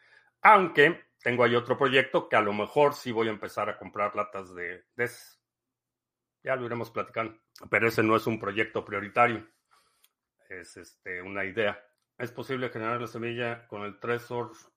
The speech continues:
o Ledger conectado simplemente en un alimentador de corriente en vez de un ordenador? De esta manera seguro que no hay robo de semilla. Ah, no sé si es pregunta, Tony,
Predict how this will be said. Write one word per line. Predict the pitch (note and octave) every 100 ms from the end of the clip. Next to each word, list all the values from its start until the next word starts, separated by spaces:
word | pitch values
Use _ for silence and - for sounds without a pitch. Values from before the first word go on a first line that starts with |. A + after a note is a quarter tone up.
| _
o | G#2 G2+
Ledger | A2+ A#2 A#2 A2+
conectado | G#2+ G2+ - - A#2+ A#2 A#2
simplemente | A#2 A2+ A2 G#2+ A2+ A2+ A2+
en | G#2+
un | A2+ A2+
alimentador | G#2+ G2 F#2+ F#2 G2+ G#2 A#2
de | A2+ G#2+
corriente | G2+ G2+ A#2+ B2 A#2+ C3 C3 - _ _ _ _ _ _ _ _ _ _ _
en | G2 F#2+
vez | G#2 A2
de |
un | A2+
ordenador? | G#2 F#2 F#2+ F#2+ F#2+ B2+
De | B2
esta | -
manera | G#2+ G#2 G#2+ G#2+
seguro | G2+ G#2+ G#2+
que | -
no | G2 G2+
hay | G#2 G#2 G2+ _ _ _ _ _ _
robo | - G#2 A2 G2+
de |
semilla. | F2+ - F2 G2 A#2+ A2 - _ _ _ _ _ _ _ _ _ _ _ _ _ _ _ _ _ _ _ _
Ah, | - G2+
no | G2+ A#2+
sé | A#2
si | C3+
es | B2+
pregunta, | - A2 B2+ B2 A#2
Tony, | B2+ B2+ A#2